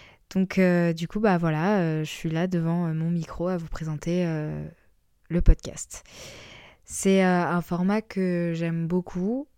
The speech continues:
Euh, j'en écoute plusieurs et, euh, et je reconnais, je commençais vraiment à, à ressentir une frustration de pas pouvoir, euh, m'intégrer, euh, dans les podcasts que,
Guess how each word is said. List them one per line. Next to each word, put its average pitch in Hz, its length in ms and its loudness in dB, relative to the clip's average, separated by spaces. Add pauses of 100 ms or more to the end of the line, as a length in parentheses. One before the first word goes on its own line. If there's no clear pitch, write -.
Euh, 170 280 2
j'en 170 160 0
écoute 175 300 -2
plusieurs 190 500 2
et, 170 280 0
euh, 156 280 -2
et 160 120 -4
je 160 100 -4
reconnais, 170 340 -2 (120)
je - 160 -10
commençais 175 340 -2
vraiment 185 500 0
à, 160 320 -2 (480)
à 160 80 -6
ressentir 175 380 -2
une 170 140 -2
frustration 185 720 -6 (220)
de 165 100 -6
pas 156 220 0
pouvoir, 165 420 -6
euh, 160 140 -6
m'intégrer, 160 680 -6
euh, 160 60 -6
dans 156 100 -8
les 156 100 -8
podcasts - 500 -8
que, 151 420 -12